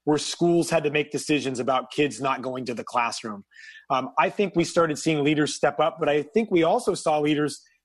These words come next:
that were retracting and becoming very reactionary, where they weren't going with their gut instinct, or they would just automatically say something because that's what they heard, or this was put out on one news station and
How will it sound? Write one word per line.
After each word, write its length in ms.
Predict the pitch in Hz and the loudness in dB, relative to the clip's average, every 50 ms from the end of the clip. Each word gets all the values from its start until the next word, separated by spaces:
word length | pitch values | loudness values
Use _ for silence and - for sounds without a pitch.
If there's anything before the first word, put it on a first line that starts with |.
| _ _ | _ _
that 140 | - 165 170 | 0 0 2
were 140 | 160 156 147 | 0 0 0
retracting 640 | 139 139 135 - - 147 147 151 165 - - 143 123 | 0 -2 -4 -4 -4 -2 -2 -2 -2 -4 -8 -12 -12
and 100 | 120 120 | -10 -10
becoming 460 | 127 131 135 - 160 165 160 156 139 | -10 -6 -2 -2 -2 -2 -2 -4 -4
very 260 | 117 147 151 151 151 139 | -2 0 0 0 0 -2
reactionary, 720 | 131 135 127 127 147 - - - 135 113 101 95 92 - _ _ _ _ _ _ _ | -2 -2 -2 -2 -2 -4 -6 -10 -10 -10 -10 -10 -12 -16 _ _ _ _ _ _ _
where 140 | - 160 160 | -2 2 2
they 120 | 165 170 | 4 2
weren't 280 | 160 143 180 202 202 170 | 2 2 0 0 0 0
going 260 | 151 170 175 180 175 | 0 0 0 0 -2
with 160 | 170 151 147 | -2 -2 0
their 100 | - 147 | 0 0
gut 220 | 135 113 147 151 139 | 0 2 0 0 0
instinct, 440 | 143 147 139 - - 165 165 156 - - | -2 -4 -6 -6 -4 -4 -4 -6 -4 -2
or 140 | 156 151 147 | 0 2 2
they 120 | 156 156 | 2 2
would 140 | 147 151 143 | 0 0 -2
just 220 | 143 156 151 - - 147 | -2 -6 -8 -6 -4 -2
automatically 600 | 143 151 165 165 160 160 160 156 151 - 147 135 | 0 0 0 -2 -2 -2 -2 -4 -4 -4 -4 -6
say 280 | - - - 147 143 156 | -6 -4 -4 -4 -4 -4
something 540 | 147 - 165 160 127 - 175 170 165 170 - _ _ _ _ _ _ _ _ | -4 -6 -6 -8 -6 -6 -8 -8 -8 -8 -12 _ _ _ _ _ _ _ _
because 720 | - 143 - - 165 160 156 156 147 131 - - - _ _ _ _ - | -10 -6 -2 0 0 2 2 0 -2 -6 -12 -16 -20 _ _ _ _ 0
that's 220 | 156 160 160 - | 0 2 2 0
what 160 | 156 156 135 | -2 0 0
they 140 | 139 151 151 | 0 0 0
heard, 500 | 151 123 143 151 151 156 156 156 151 147 | 0 0 0 2 2 2 2 2 2 0
or 400 | 151 156 147 139 139 135 127 - _ _ _ _ - | -2 -2 -2 -2 -2 -2 -4 -6 _ _ _ _ -8
this 160 | 160 - - | -6 -4 -4
was 100 | 160 - | -4 -4
put 180 | - - 165 156 | -2 -2 0 2
out 140 | 160 160 | 2 0
on 180 | 156 147 143 135 | 0 -2 -4 -4
one 200 | 139 151 151 147 | -4 -4 -2 -2
news 220 | 147 147 151 139 | -2 -4 -4 -4
station 580 | - - 156 151 139 - - 151 143 143 139 135 _ - - _ _ _ - | -2 -2 -2 -2 -2 -2 -4 -4 -4 -6 -8 -12 _ -20 -20 _ _ _ -2
and 320 | 170 151 143 139 135 131 | -2 0 -2 -2 -6 -10